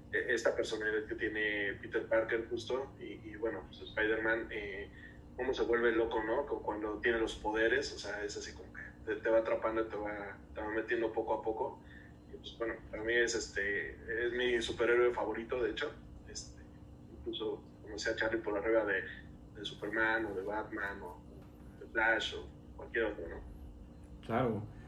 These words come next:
Speaker 2: Digo, yo, yo también, a mí, o sea, soy fan, es, también concuerdo con ustedes en muchas cosas.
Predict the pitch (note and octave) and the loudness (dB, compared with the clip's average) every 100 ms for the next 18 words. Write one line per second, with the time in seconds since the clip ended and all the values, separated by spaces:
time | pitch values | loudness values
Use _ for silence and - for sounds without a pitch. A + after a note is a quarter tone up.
0 | - C#3+ D3+ D3+ - - G3 F#3+ E3+ G#3 | 4 10 12 12 10 4 6 6 6 6
1 | A3+ G#3+ G3 G3+ - - - - - E3 | 8 10 10 8 6 -4 -16 -12 6 10
2 | F#3+ F3 D3 B2 A#2+ A2+ F3+ - D#3 D#3+ | 10 10 6 4 4 10 10 12 10 10
3 | F3+ F3 D3+ D3+ - - - - A2+ B2 | 10 10 10 10 2 -6 -8 0 6 8
4 | D#3+ C#3 C#3 D#3 C3 A2+ C3 C#3 C3+ D#3+ | 8 8 8 8 8 4 6 6 6 6
5 | C3 C3 - B2+ A#2+ C3 C3+ | 4 4 2 2 4 2 0